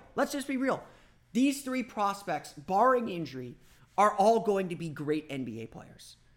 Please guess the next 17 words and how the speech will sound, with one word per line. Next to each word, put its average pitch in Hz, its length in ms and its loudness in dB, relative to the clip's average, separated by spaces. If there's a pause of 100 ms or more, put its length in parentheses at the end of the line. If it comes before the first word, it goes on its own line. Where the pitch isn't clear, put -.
(520)
Will 220 200 8
they 233 140 8
be - 140 -2
championship 226 680 0
N 139 160 -4
B 123 160 -8
A - 20 -14
players? - 340 -20 (140)
That's 214 360 2
the, 214 60 -6 (140)
that, 196 180 -4
that, 240 220 2
that 254 180 4
is 254 140 -2
the 226 100 -4
central 190 540 -2
question, - 520 0